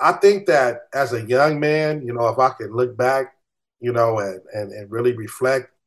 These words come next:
I didn't have the guidance that a lot of ki-, guys had. They had that father figure that reminded them that all opportunities you have to take advantage of. And for me, I was always one of those guys, like, because of that whole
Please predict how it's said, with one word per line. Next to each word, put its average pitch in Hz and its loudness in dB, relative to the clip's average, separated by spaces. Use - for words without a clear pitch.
I 127 0
didn't 156 0
have 151 2
the 117 -4
guidance 120 0
that 117 -4
a 107 -6
lot 113 -4
of 104 -14
ki-, - -20
guys 113 -4
had. 110 -6
They 123 -4
had 139 2
that 131 0
father 135 2
figure 123 -2
that 123 0
reminded 117 -2
them 117 -6
that 110 -4
all 143 8
opportunities 123 -2
you 117 0
have 101 -4
to - -18
take 107 -8
advantage 101 -12
of. 101 -12
And 107 -12
for 107 -12
me, 131 -4
I 131 -2
was 131 0
always 120 0
one 120 -4
of 120 -6
those 113 -6
guys, 113 -4
like, 110 -6
because 131 2
of 127 -2
that 127 0
whole 143 0